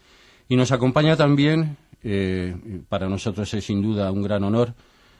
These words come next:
el profesor Carlos Molina del Pozo. Yo diría de él que si hay una referencia sin duda del derecho comunitario en nuestro país, como catedrático Jean Monnet en la Universidad de Alcalá, sin duda esa referencia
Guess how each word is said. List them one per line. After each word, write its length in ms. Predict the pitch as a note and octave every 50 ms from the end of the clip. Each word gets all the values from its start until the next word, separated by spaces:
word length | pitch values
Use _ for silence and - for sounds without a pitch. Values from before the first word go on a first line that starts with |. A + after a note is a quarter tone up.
| _ _ _ -
el 200 | A2 G2+ G2+ -
profesor 480 | - G#2+ G2 G#2 G2 - C3 B2 A#2+
Carlos 440 | - C3+ C3+ C3 C3 C#3 C3 C3 A#2
Molina 420 | A2 G#2+ G#2+ G2+ G#2+ G#2+ G#2+ G2+ F#2+
del 120 | F#2+ E2+
Pozo. 440 | - D#2+ D2+ - - D#2 D2 C#2+ - _ _ _ _ _ _ _ _ _ -
Yo 240 | A#2 A2 A2+ B2+ C3+
diría 380 | C#3 C#3 B2+ C#3 C3+ C#3 C#3 C#3
de 200 | C3+ C3 C3+ C#3+
él 140 | C#3+ D3 C#3+
que 120 | - A2+
si 120 | - - C3
hay 140 | C3 C3
una 160 | C3+ C3+ C3 B2+
referencia 560 | A#2+ A#2 - C3 B2 C3 C#3+ C#3 - C3+ A#2
sin 200 | - A#2+ A2 A2
duda 220 | B2 C3+ C3 B2+
del 120 | A#2 A2+ G2+
derecho 340 | A2 G#2 A#2+ A#2 - C3+
comunitario 640 | G2+ A#2+ A2+ A2+ A2 G#2+ G2+ G2 - B2 A#2 A#2 A2 G#2+
en 40 |
nuestro 320 | G#2 G#2 G2 - G#2 G#2 F2
país, 440 | - F#2 G2+ A#2 B2 B2+ - - _ _ _ _ _ -
como 200 | - G2 F#2 F2+
catedrático 560 | - F#2+ F2+ G2 G2+ G#2+ G#2+ - A2 G#2+ G#2
Jean 220 | F#2+ A2 A2+ A2
Monnet 460 | A2 G#2 G2+ G2+ A2 B2+ C#3+ C#3+ - G#2+
en 100 | G2 G2
la 60 | G2
Universidad 440 | F#2+ G2 G2 F#2 F#2 - A2 G2+ G2+
de 60 | G2+
Alcalá, 360 | F#2+ - G2+ G2+ A2 A#2+ - - _ _ _
sin 260 | - - A#2 A2 A2
duda 320 | G#2+ B2+ B2+ B2 B2+ B2 B2
esa 180 | A2+ - A#2
referencia 640 | G2 A2 G2+ - A2 G#2 G#2+ G#2 - - A2 G#2